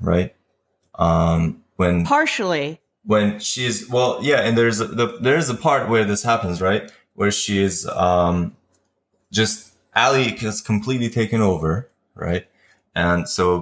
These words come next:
Speaker 1: Raven has become Ali, as it were. And,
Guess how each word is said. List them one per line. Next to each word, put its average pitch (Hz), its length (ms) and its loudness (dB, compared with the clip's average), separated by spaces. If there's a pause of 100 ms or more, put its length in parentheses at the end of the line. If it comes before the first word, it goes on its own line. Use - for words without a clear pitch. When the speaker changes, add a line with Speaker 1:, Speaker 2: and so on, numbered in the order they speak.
Speaker 1:
Raven 101 340 4
has 87 140 0
become 104 440 0
Ali, 92 360 2 (180)
as 78 220 -4
it - 100 -14
were. 76 260 -4 (280)
And, 117 340 -2